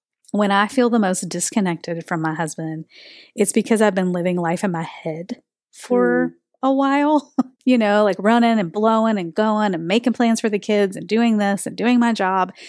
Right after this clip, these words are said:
Speaker 1: all the things that happen without ever slowing down to actually talk to him about any of it. And so it's all lived in my head. And I've lived a whole month in my head before I've ever told him about any of it.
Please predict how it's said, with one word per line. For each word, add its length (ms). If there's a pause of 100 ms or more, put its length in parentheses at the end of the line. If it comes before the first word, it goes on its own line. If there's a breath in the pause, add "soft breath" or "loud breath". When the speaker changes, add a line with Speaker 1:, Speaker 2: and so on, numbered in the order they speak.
(180 loud breath)
Speaker 1:
all 180
the 100
things 320
that 100
happen 600 (420 soft breath)
without 320
ever 180
slowing 460
down 260
to 120
actually 840
talk 320
to 80
him 140
about 240
any 220
of 80
it. 260
And 180
so 640
it's 260
all 180
lived 200
in 120
my 100
head. 320 (380)
And 760
I've 200
lived 200
a 60
whole 800 (280)
month 440
in 80
my 80
head 260 (220)
before 260
I've 160
ever 180
told 220
him 80
about 280
any 160
of 100
it. 160